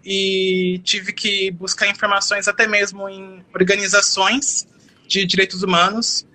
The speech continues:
como, por exemplo, a Assistência dos Direitos Humanos, que trazia muitos relatórios sobre esses casos,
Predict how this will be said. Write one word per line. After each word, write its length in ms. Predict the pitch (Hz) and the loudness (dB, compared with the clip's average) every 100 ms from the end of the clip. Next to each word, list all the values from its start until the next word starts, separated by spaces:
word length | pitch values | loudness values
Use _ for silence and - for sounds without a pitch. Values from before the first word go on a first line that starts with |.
| _ _ _ | _ _ _
como, 500 | 190 185 185 180 170 | 0 4 6 6 4
por 180 | - 190 | 2 4
exemplo, 720 | 180 175 185 180 185 175 170 - | 4 4 0 0 0 2 0 2
a 260 | 175 170 | 4 6
Assistência 640 | 170 - 175 180 185 208 185 | 4 0 -2 0 0 0 -4
dos 140 | 170 | -2
Direitos 340 | - 175 175 180 | 0 0 -2 -4
Humanos, 800 | 170 165 196 185 170 - - - _ _ _ _ _ _ _ - | 0 2 2 0 -4 -4 -6 -10 _ _ _ _ _ _ _ -12
que 520 | 196 196 196 190 185 | -4 -2 2 0 -2
trazia 460 | 202 196 185 196 190 | 4 4 4 2 0
muitos 560 | 196 214 226 - - | 0 -4 0 0 0
relatórios 920 | - 208 208 - 190 180 151 - - - _ _ | 2 4 4 4 4 4 -2 -6 -6 -6 _ _
sobre 580 | - 170 175 170 165 - | -10 -2 0 2 0 -4
esses 260 | 170 180 - | -4 -2 0
casos, 560 | 165 170 180 190 - | 4 4 2 -4 -10